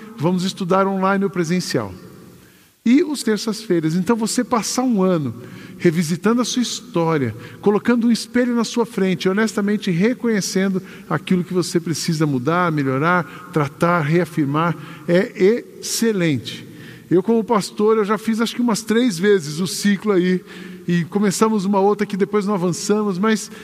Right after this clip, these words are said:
cada hora que eu faço um ciclo do C R, eu percebo que tem mais alguma coisa, e sei que tem muita coisa. Preparando essa mensagem dessa semana, eu descobri tanta coisa. E Deus, eu disse hoje que eu comecei a preparação, daqui a pouco,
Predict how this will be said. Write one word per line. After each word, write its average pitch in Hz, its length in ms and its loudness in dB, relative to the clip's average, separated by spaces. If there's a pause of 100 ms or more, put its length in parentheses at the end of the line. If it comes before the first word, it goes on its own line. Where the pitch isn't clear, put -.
(300)
cada 262 280 4
hora 262 160 4
que - 120 -4
eu 226 60 2
faço 233 420 0
um 208 60 2
ciclo 226 340 0
do 226 100 -2
C 214 140 -2
R, 214 320 2
eu 226 100 2
percebo 208 460 0
que 196 160 -2
tem 208 180 0
mais 202 200 0
alguma 196 240 0
coisa, 185 420 0 (480)
e 175 160 2
sei 208 340 2
que - 100 -12
tem 190 140 0
muita 180 540 2
coisa. - 540 -8 (420)
Preparando 254 420 4
essa 254 160 -2
mensagem 233 480 0
dessa 233 240 0
semana, 233 440 2
eu 240 100 2
descobri 220 400 -2
tanta 254 460 0
coisa. 190 260 0
E 190 60 -6
Deus, 214 360 0 (280)
eu 175 80 2
disse 233 280 0
hoje 208 280 2 (260)
que 220 60 0
eu 220 40 0
comecei 285 680 2
a 277 100 4
preparação, 240 800 0
daqui 233 180 0
a 226 60 -2
pouco, 214 320 -4